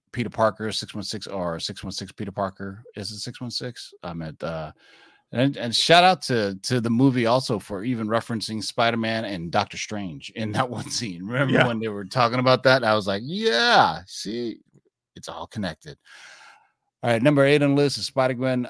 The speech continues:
Speaker 1: number one, and I do have this. I just need to find it 'cause I, I, I, I was collecting the, the whole run when it came out 'cause it was just so hot.
Speaker 2: Yeah.
Speaker 1: 'Cause I remember when Edge Spider-Verse came out, I was like, "It's bound to get it." I
Speaker 2: Yeah,
Speaker 1: meant, she's,
Speaker 2: this is,
Speaker 1: I
Speaker 2: this
Speaker 1: meant
Speaker 2: is right after,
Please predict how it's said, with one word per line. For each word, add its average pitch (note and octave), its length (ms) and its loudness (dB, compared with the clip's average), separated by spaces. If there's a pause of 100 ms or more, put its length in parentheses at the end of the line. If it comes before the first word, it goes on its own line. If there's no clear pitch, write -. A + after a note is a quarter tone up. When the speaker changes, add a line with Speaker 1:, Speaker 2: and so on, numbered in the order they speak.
Speaker 1:
number G#2 220 -8
one, E2 360 -8
and E2+ 120 -14
I E2 80 -12
do F2+ 140 -12
have E2 180 -12
this. D2 160 -18
I - 80 -16
just - 200 -16
need D#2+ 120 -14
to - 60 -20
find - 280 -18
it - 80 -20 (100)
'cause F2 200 -16
I, F#2 160 -10 (560)
I, G#2+ 140 -4
I, A2 40 -8 (140)
I B2 80 -6
was B2+ 140 -8
collecting F3 360 -6
the, F2 160 -6 (240)
the F2 100 -8
whole G2 180 -6
run F2 260 -8
when D2 100 -14
it - 60 -20
came E2+ 180 -10
out D#2+ 100 -12
'cause G#2 120 -8
it B2+ 40 0
was D3+ 120 2
just D3+ 160 -2
so C3 80 0
hot. F#2+ 240 -2
Speaker 2:
Yeah. - 80 -6
Speaker 1:
'Cause G2+ 100 -4
I C#3 60 4
remember C#4+ 260 2
when B2 160 -4
Edge B2+ 180 -2 (120)
Spider-Verse A#2 520 -2
came B2+ 200 -4
out, B2+ 200 -2 (520)
I G2 60 -12
was F2+ 120 -6
like, F2+ 180 -8 (240)
"It's B2+ 160 -4
bound A2 260 4
to F#2 60 -4
get E2 160 -8
it." E2+ 120 -12 (120)
I G#2 80 -2
Speaker 2:
Yeah, F2+ 80 0
Speaker 1:
meant, C#3 180 -8
she's, - 200 -8
Speaker 2:
this F#3 160 0
is, F3+ 80 -10
Speaker 1:
I - 20 -10
Speaker 2:
this E3+ 140 4
Speaker 1:
meant G3+ 120 -4
Speaker 2:
is C#3+ 120 -6
right D3 240 4
after, D3 920 0